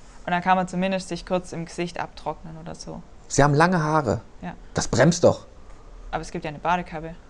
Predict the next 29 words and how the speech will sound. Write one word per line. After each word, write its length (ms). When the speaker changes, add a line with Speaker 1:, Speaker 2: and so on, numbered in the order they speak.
Speaker 2:
Aber 160
da 60
müssen, 240
die 80
müssen 260
sie 120
doch 120
auch 140
dann 260
hochformen, 720
oder? 240
Bei 80
den 140
langen 240
Haaren. 300
Speaker 1:
Ja. 420
Speaker 2:
Das 140
ist 40
egal. 340
Speaker 1:
Das 160
ist 120
egal. 380
Speaker 2:
Stromlinienförmig 840
oder 100
wie 40
macht 180
man 100
das 120
dann? 180